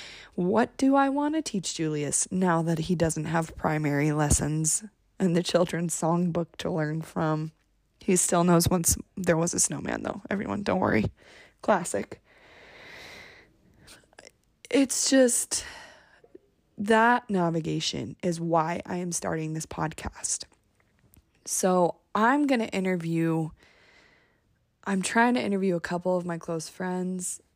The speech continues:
I'm interviewing some people that I know. I'll just be talking, rambling. Hopefully you guys don't get sick of my voice in another episode or two.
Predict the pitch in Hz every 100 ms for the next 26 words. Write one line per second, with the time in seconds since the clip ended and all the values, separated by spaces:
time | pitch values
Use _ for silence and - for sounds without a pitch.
0 | - 175 175 175 175 - 180 170 170 170
1 | 170 170 165 170 175 - - 165 175 170
2 | 165 160 160 170 170 165 - 180 180 180
3 | 175 - 190 - 185 170 - 180 170 170
4 | 170 175 170 170 175 175 170 170 170 180
5 | 175 190 190 185 175 160 180 175 165 165
6 | - - - - - - _ - 233 208
7 | 185 175 175 165 165 - - 165 165 -
8 | 170 165 165